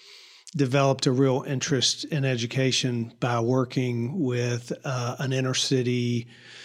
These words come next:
at-risk youth organization and mentored a young man coming out of, um, a very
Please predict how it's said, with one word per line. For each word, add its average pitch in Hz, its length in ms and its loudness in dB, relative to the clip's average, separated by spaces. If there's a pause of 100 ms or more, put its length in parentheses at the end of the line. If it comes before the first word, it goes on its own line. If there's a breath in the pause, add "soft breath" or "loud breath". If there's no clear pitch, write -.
(540 loud breath)
at-risk 139 720 0
youth 135 360 0
organization 120 920 -2
and 127 400 -4
mentored 160 320 4
a 135 40 4
young 131 240 2
man 127 180 0
coming 135 260 2
out 123 180 2
of, - 400 -6
um, 120 480 -4 (100)
a 139 80 -2
very 131 460 2